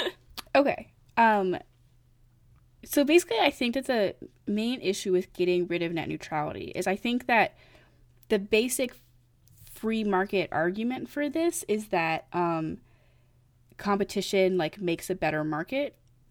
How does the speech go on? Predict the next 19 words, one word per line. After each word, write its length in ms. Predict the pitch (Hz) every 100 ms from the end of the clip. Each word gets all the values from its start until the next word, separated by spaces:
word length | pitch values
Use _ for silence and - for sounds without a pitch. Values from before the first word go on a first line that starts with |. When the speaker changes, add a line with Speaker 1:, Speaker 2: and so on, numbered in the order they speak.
| -
Speaker 2:
and 180 | 190 185
that 300 | 165 160 - _
if 220 | 185 202
you 80 | 202
have, 640 | 196 - 185 180 185 190 - _ _ _ _ _ _ _ _ _ _
if 120 | 220 226
you 80 |
have 180 | 208 220
different 300 | 214 214 226
internet 280 | 185 185 -
service 300 | - 170 185
providers 580 | - 226 240 269 285 277
and 180 | 190 185
one 160 | 175 180
is 140 | 180
charging 400 | - 175 175 185
too 120 | -
much 280 | 175 185 -
for 220 | - 165